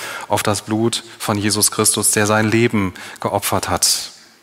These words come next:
Wir sind zur Gemeinschaft mit Gott bereitet worden. Glaube heißt, anzunehmen,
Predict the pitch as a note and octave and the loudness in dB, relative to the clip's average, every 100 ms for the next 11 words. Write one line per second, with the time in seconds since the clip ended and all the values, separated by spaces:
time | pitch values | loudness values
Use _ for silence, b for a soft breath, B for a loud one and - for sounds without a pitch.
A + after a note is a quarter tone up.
0 | _ _ B B B B A2+ A#2 D#3 - | _ _ B B B B 2 4 4 2
1 | B2 A#2 A2 A#2 C3+ A#2+ - G#2+ - G#2+ | 2 2 4 4 4 0 0 -4 0 0
2 | G#2+ - G2 G2 A2 G#2+ - F#2 F2 E2 | 0 -2 0 2 2 -2 -2 -2 -2 -4
3 | D2 - _ _ _ - B B A2 C3 | -12 -20 _ _ _ -20 B B 4 6
4 | D#3+ B2+ G#2+ A#2 A#2+ - - - A#2+ D3+ | 6 4 6 4 4 0 -6 -2 2 2
5 | - A2+ G#2 G2+ G#2 A#2 | 2 0 0 0 2 0